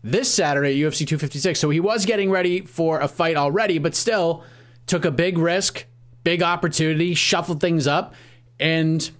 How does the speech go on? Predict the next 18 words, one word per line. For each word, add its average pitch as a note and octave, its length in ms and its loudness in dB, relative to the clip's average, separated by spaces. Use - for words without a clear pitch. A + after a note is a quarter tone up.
by C3 160 0
doing G#3+ 320 0
so, C#3 160 0
he D#3 80 0
picked E3 260 -2
up D#3+ 120 -2
the D3+ 80 0
biggest D3+ 320 0
win D3+ 120 2
of D3+ 60 0
his D3 220 0
career D3+ 380 0
against C#3+ 280 0
Jack D3+ 280 0
Hermanson. D3+ 420 0
So C#3 100 -2
twenty F#3 400 -2
twenty-one F#3 680 0